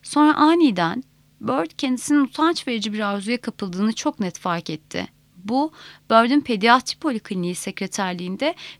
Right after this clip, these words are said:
bebeğin yaşadığını öğrendiği an iğrenç kara bit sürüsü tarafından kaplanmış gibi kararan kafasının içinde beliren ve müthiş bir hırsla büyüyerek kendisinin ne anlama geldiğini her an biraz daha belirginleştiren bir arzuydu.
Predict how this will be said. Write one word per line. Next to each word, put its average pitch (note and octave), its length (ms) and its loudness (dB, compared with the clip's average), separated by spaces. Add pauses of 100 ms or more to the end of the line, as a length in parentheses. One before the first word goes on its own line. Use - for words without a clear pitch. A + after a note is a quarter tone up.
bebeğin A3+ 320 2
yaşadığını A3 540 0
öğrendiği A3 640 0
an B3 240 2 (360)
iğrenç A#3+ 560 0 (100)
kara A3+ 380 -2
bit A#3 180 -6
sürüsü - 460 -10
tarafından G3+ 640 -4 (240)
kaplanmış A#3 760 2
gibi G#3+ 220 -6
kararan G3+ 500 -4
kafasının B3+ 580 -2
içinde A3 460 -4
beliren F#3+ 420 -2 (260)
ve A#3+ 80 6
müthiş A#3+ 460 2
bir A#3+ 120 -2
hırsla G#3+ 540 -4
büyüyerek B3 540 -2 (260)
kendisinin B3 600 4
ne C4+ 100 6
anlama C#4 380 6
geldiğini F#3 540 -2
her C4 220 -4
an C#4 260 2 (100)
biraz C#4 380 4
daha F#3 280 0
belirginleştiren F#3+ 960 -2
bir F3 200 -4
arzuydu. D#3+ 560 -6